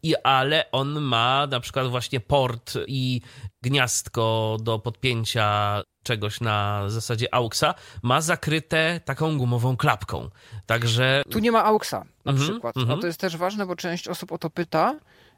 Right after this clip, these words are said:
Speaker 2: Ten model nie ma. Ten model nie ma i też zdaje się, że im nowsza generacja, tym bardziej się odchodzi z tego
Speaker 1: Od
Speaker 2: szału.
Speaker 1: tych analogowych
Speaker 2: Tak,
Speaker 1: gniazdek.
Speaker 2: tak.
Speaker 1: No, to, to, to może i też tak być. A tymczasem mamy telefon.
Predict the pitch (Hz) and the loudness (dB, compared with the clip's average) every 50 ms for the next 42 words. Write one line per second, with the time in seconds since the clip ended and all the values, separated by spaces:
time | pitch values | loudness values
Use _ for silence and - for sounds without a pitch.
0 | _ _ - - 214 214 208 202 185 190 185 180 165 143 127 110 110 127 - _ | _ _ 0 2 2 4 4 4 2 2 2 2 2 2 0 -2 -4 -6 -12 _
1 | - - 180 185 190 190 175 175 170 170 185 196 202 202 196 190 190 180 - 175 | -8 -6 -2 -2 -2 0 0 0 0 0 0 0 0 2 2 2 0 0 -2 -4
2 | - 185 180 180 170 180 170 165 170 - 175 160 165 170 156 151 - 202 196 202 | -4 -4 -4 0 2 2 4 4 2 0 -2 -2 -2 -2 -2 -2 0 0 2 2
3 | 208 208 - 196 170 180 175 175 175 185 196 196 - - 185 - - 180 170 175 | 2 2 2 2 2 2 4 4 6 6 4 4 2 -2 -4 -2 -2 0 2 2
4 | 175 170 - 170 156 - 165 156 - - - 151 143 139 139 127 - - 135 - | 2 2 0 -2 -2 0 -2 -2 0 2 2 2 2 0 -4 -10 -8 -8 -8 -6
5 | - 143 131 - 123 117 113 120 143 143 143 139 139 139 135 139 135 127 131 120 | -2 -2 -2 0 0 0 0 2 2 2 4 4 2 2 2 0 0 0 0 0
6 | 123 127 131 139 123 120 113 110 110 110 101 95 - - - - 156 160 151 151 | 0 0 2 2 2 2 0 0 -2 -2 -2 -4 -6 -10 -8 -4 -2 0 0 0
7 | 147 139 - - - - - - - 160 151 143 139 135 135 127 147 131 139 127 | 0 -2 -6 -12 -20 -20 -10 -4 0 2 2 2 2 0 0 0 -2 -2 0 0
8 | 143 135 131 131 127 117 127 123 120 117 - 127 117 - - - 113 110 113 110 | 0 0 0 0 0 0 0 0 -2 -2 -2 -2 -2 -2 0 -2 -2 -2 0 -2
9 | 113 85 - - - - - 139 131 - - 269 285 - 320 285 - 311 - - | -2 -2 0 0 0 2 4 2 4 4 4 4 4 2 0 0 0 0 0 0
10 | 302 277 269 269 240 220 208 196 180 170 160 - 156 135 131 151 196 - - 180 | 0 0 0 0 0 0 0 0 0 0 0 0 2 2 4 2 2 2 2 0
11 | 170 165 165 | 0 0 -2